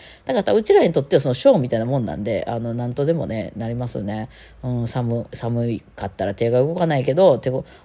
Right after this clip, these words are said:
で、またその、やった経験値がやったら高いんで、寒かって手動かない時はこうやったら楽みたいなのもいろいろ、体が覚えてるので、いろいろ。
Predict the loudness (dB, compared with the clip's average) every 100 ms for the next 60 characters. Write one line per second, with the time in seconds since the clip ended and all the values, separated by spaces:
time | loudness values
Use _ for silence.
0 | 0 2 4 4 4 2 2 0 -2 -6
1 | -2 -2 -2 0 2 6 4 6 6 8
2 | 6 2 4 2 4 0 0 0 2 0
3 | 0 2 4 4 2 2 0 -2 0 2
4 | 2 2 -2 -2 -2 0 0 -2 -4 -4
5 | -2 0 2 6 6 6 6 4 2 2
6 | 2 2 0 -2 -6